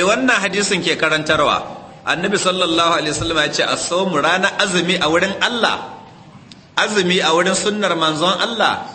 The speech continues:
yawma yasumun nasu, shine ranar da annasu ke azumi. Su wane ne annasu?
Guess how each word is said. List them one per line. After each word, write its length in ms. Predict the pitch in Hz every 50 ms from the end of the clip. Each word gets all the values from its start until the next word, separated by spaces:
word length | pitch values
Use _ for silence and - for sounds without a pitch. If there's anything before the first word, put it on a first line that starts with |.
| -
yawma 240 | 127 156 175 165 156
yasumun 480 | 139 131 - - 147 143 147 135 120 120
nasu, 260 | 127 123 120 - 120
shine 380 | - - - 170 175 185 180
ranar 480 | 156 135 131 131 147 151 151 165 160 156
da 160 | 156 - 98
annasu 400 | 120 120 123 135 131 - - -
ke 160 | - 110 92
azumi. 340 | 95 104 95 90 80 - - - - - - - - - - - - - - - - - - - - - - - - - - - - - - - - - -
Su 180 | - - 185
wane 280 | 220 226 208 196 202 208
ne 100 | 202 196
annasu? 600 | 156 160 170 165 165 170 180 185 180 180 - 139